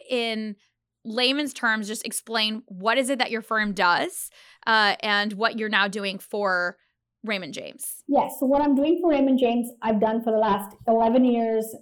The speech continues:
Speaker 2: throughout Sibyl. Sibyl continues, but now under the Raymond James banner. So what is it that we do? You know, all those private equity funds that you all hear about, whether it's a venture fund or a growth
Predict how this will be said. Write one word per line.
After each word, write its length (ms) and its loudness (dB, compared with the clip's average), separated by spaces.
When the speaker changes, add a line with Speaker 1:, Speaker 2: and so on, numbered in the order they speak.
Speaker 2:
throughout 400 2
Sibyl. 640 2
Sibyl 380 2
continues, 680 4
but 140 0
now 340 0
under 140 2
the 120 2
Raymond 340 0
James 340 -2
banner. 280 -6
So 120 -6
what 160 4
is 160 0
it 80 0
that 120 0
we 100 -2
do? 240 -4
You 120 4
know, 320 4
all 200 6
those 140 0
private 280 2
equity 480 2
funds 320 2
that 220 2
you 180 4
all 320 2
hear 120 4
about, 460 2
whether 240 2
it's 180 -4
a 180 0
venture 420 4
fund 540 2
or 120 0
a 80 0
growth 380 2